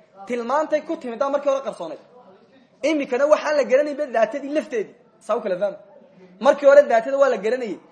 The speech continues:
Laakiin daatadu tilmaantay lahayd baa qarsoonayd. Xaalad waxaasay caddaysaa. Iminkana daatadii lafteedii baa qarsoonba.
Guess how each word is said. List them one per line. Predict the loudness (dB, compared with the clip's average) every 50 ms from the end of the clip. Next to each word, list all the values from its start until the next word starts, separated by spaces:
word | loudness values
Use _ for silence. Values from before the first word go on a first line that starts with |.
| _ _ -2
Laakiin | 4 4 4 4 4 -4 -6 -4 0
daatadu | 2 4 4 4 2 -2 -8 -8
tilmaantay | -12 -10 -10 -4 -2 -4 -2 -2 -2 -2
lahayd | 0 0 0 -2 -2 -2
baa | -4 -4
qarsoonayd. | -4 -6 -10 -6 -6 -6 -6 -6 -8 -10 -16 -20 -20 _ -6 0
Xaalad | 2 4 4 4
waxaasay | 2 0 0 0 -2 -2 -8
caddaysaa. | -6 -8 -8 -8 -8 -12 -14 -14 _ _ _ _ _ _ _ _ _ _ -6
Iminkana | -4 -2 -2 -2 -2 0 0 0 0 -4 -6 -10 -20 -20 _ _ _ _ _ _ _ _ _ -20 -8 2
daatadii | 4 6 6 6 4 2 -6 -6 -4
lafteedii | -6 -6 -6 -6 -8 -8 -4
baa | -4 -4 -4
qarsoonba. | -6 -10 -10 -8 -8 -8 -10 -14